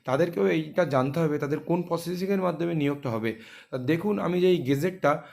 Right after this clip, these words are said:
আমি স্ক্রল করে এই গেজেটটা সব শেষে নিয়ে যাচ্ছি, সাতাশ পেজের, আহ, গেজেট। এখানে মাদ্রাসা সার্ভিস কমিশনের বিভিন্ন রকম নিয়োগ প্রক্রিয়া, টিচিং স্টাফ, নন টিচিং নিয়োগ প্রক্রিয়ার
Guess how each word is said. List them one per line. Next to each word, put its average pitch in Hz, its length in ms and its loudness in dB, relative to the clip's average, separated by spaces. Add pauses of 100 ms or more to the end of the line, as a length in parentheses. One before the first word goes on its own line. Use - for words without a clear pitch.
(140)
আমি 160 240 0
স্ক্রল 175 340 0
করে 180 200 2
এই 165 60 4
গেজেটটা 165 380 0
সব 143 260 0
শেষে 143 300 0
নিয়ে 175 200 2
যাচ্ছি, 147 380 -2 (280)
সাতাশ 147 380 -2
পেজের, 165 380 0
আহ, 131 760 2
গেজেট। 151 300 2 (460)
এখানে 175 400 0 (280)
মাদ্রাসা 135 480 2
সার্ভিস 185 320 -2
কমিশনের 185 520 -2
বিভিন্ন 170 400 0
রকম 180 360 0 (680)
নিয়োগ 165 320 2
প্রক্রিয়া, 139 400 -2
টিচিং 170 460 -2
স্টাফ, 165 400 -2
নন 147 240 2
টিচিং 170 280 -4
নিয়োগ 165 260 0
প্রক্রিয়ার 170 440 0